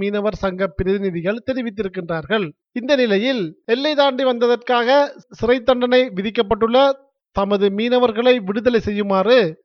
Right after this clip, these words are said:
தமிழகத்தில் மீனவர்கள் போராட்டங்களை மேற்கொண்டு வருகின்றார்கள். இவ்வாறானதோர் சூழலில் இலங்கை சட்டத்தின்படி முதல் முறையாக ஒரு மீனவர் எல்லை தாண்டும் குற்றத்திற்காக மன்னிப்பு வழங்கப்படும் என்றும், இரண்டாவது தடவை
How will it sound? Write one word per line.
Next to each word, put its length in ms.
தமிழகத்தில் 640
மீனவர்கள் 680
போராட்டங்களை 600
மேற்கொண்டு 420
வருகின்றார்கள். 680
இவ்வாறானதோர் 760
சூழலில் 440
இலங்கை 340
சட்டத்தின்படி 640
முதல் 320
முறையாக 480
ஒரு 160
மீனவர் 420
எல்லை 180
தாண்டும் 420
குற்றத்திற்காக 680
மன்னிப்பு 360
வழங்கப்படும் 600
என்றும், 320
இரண்டாவது 560
தடவை 300